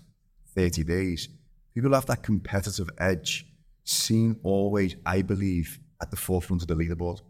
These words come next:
every single time. And that discipline as well, which, which obviously coincides with that. But when we're asking new recruits, when they're coming in, "What, what's your background?" That's why I asked you now. That's where I was going with that. The amount of times that people are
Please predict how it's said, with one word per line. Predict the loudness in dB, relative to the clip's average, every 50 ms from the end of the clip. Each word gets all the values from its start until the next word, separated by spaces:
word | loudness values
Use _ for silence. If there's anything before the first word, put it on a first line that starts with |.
| -20 _ _ _ 0
every | 2 2 2
single | 0 0 2 2 2 0
time. | -2 -4 -4 -4 -6 -6 -10 -16 _ _ _ _ _ 0
And | 2 2
that | 2 2 0
discipline | -2 -4 -4 -2 0 0 2
as | 2 0
well, | 0 -2 -2
which, | -2 -4 -6 -6 -6
which | -6 -2 -2
obviously | -2 -2 -2 -2 -4
coincides | -4 -2 -2 -2 -2 0 0 0 0 -2 -2
with | -4 -4
that. | -4 -4 -4
But | -6 -8 -8 -8 -12 -20 -20 _ _ _ _ _ -20 -14 _
when | 4 6 6 6 6
we're | 4 2
asking | 0 0 -2 0 0 2 2 2 2
new | 0 0 0 -2
recruits, | -4 -6 -4 -2 -2 -2 -2 -2 -6 -6 -4
when | -2 0 0
they're | 0 -2
coming | -2 -2 0 0
in, | 2 0 0 2
"What, | 0 0 0 -2 -8 -18 -20 -20 _ _ _
what's | -6 -4 -2
your | 0 2
background?" | 2 2 2 0 0 0 0 0
That's | 0 0
why | -2 -2
I | -2
asked | -2 -2 -4
you | -2
now. | -2 0 0 0 -2
That's | -2 -4 -4 -2 -2
where | 0 0
I | 0
was | -2 -4
going | -4 -4 -2 0 0
with | -2 -2
that. | -4 -6 -6 -8 -10 -18 _ _ _ -20 -20 -20 -6
The | -2 2
amount | 4 4 6 6 4 4 2 -2
of | -4 -4
times | -6 -4 -2 0 2 2 2 2 2 0
that | 0 -2 -4 -6 -8 -10
people | -8 -6 -4 -2
are | -2 -2 -2 -2 -4 -8